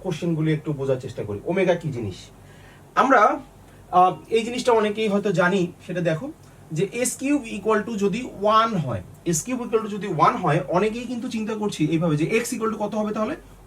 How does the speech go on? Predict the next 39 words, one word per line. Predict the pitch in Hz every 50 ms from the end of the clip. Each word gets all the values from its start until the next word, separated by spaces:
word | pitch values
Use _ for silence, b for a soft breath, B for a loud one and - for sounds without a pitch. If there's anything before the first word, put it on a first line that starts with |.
| - 143
ওয়ান | 156 165 160 165 170 160 -
হবে। | 120 104 92 87 - B B B B B B B B - 151
এখন | 151 240 240 196 175 - 165
কথা | 170 190 196 214
হচ্ছে | 214 - - 165 139
যে | 143 151 - 202 208 208
x | - - 226
equal | 226 233 226 240
to | 220 165 160 170 180
one | 175 147 127 127 127 - 190
কখন | 175 - 208 202 190 156 123
হবে? | 107 104 101 - - B B B B B B B B B - - - - - - - - 208
এস | 208 - - -
কিউব | 262 277 240 247
যদি | 262 254 254 220
ওয়ান | 208 208 220 233 214 196
হয়, | 190 208 202 190
আমরা | 180 180 190 196 214 269 277 - - - - 165
এটা | 156 202 233 254 190 170
জানি | 175 143 127 127 131 143 147
যে | 160 175 180
এস | 185 180 - -
কিউব | 254 277 226 208 233
মাইনাস | 220 208 208 208 214 - - 180 139
ওয়ান | 139 139 143 143 156 185 247 262 - - - 156 147
বা | 147 151 151 151 175
এক্স | 170 156 - -
কিউব | 233 226 208 202
equal | 202 185 180 160
to | 175 143 127 127
one, | 135 202 208 190
এটা | 170 180 170
একটা | 220 233 -
ত্রিঘাত | - 269 240 254 262 277 269 -
সমীকরণ। | 254 226 208 185 160 131 113 101 95 B B B B B B B B -
আমরা | 175 180 208 214 165 165
বহুপদীর | 202 196 214 226 262 269 233 302 294 269
কনসেপ্ট | 254 247 233 - 240 233 233
থেকে | 240 226